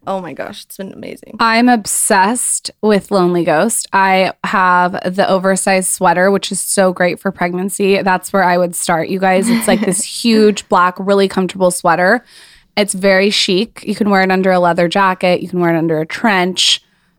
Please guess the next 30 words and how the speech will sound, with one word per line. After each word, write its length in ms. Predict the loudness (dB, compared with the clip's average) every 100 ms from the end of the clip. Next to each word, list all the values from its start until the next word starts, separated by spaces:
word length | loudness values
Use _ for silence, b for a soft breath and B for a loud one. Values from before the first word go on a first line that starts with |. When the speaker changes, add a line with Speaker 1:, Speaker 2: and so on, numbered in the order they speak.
| 0
Speaker 2:
Or 120 | 2
you 100 | 2
can 140 | 2
just 180 | 2 2
wear 140 | 2 2
it 60 |
with 120 | 2
an 80 | 0
over-the-knee 520 | 0 2 0 0 0
boot. 260 | 0 0 0
But 100 | 0
I've 180 | 0 2
been 140 | 2
wearing 320 | 2 2 2
it, 140 | -2 -2
like, 180 | -4 0
my 120 | -2
whole 200 | 0 0
pregnancy. 640 | -2 -4 -8 -12 -14 -12
So 140 | -6 -2
I 120 | 0
love 240 | 0 -2
it. 120 | -2 -4
Speaker 1:
Really? 500 | -2 2 2 0 0
Speaker 2:
Yeah, 140 | 0
I 200 | 2 2
Speaker 1:
Good. 120 | 4
Speaker 2:
really 220 | 4 4
like 240 | 2 2 -2
it. 180 | -6